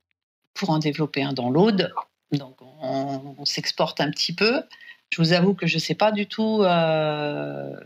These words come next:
comment on va faire pour, euh, sur le terrain, le,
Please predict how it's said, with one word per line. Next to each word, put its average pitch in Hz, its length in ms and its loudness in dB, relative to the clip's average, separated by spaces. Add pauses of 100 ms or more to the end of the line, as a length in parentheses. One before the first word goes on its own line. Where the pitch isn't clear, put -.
comment 170 300 4
on - 20 2
va 156 140 2
faire 170 260 -2
pour, 147 320 -10
euh, 139 220 -2 (580)
sur - 240 2
le 170 160 6
terrain, 165 400 2
le, 139 560 -4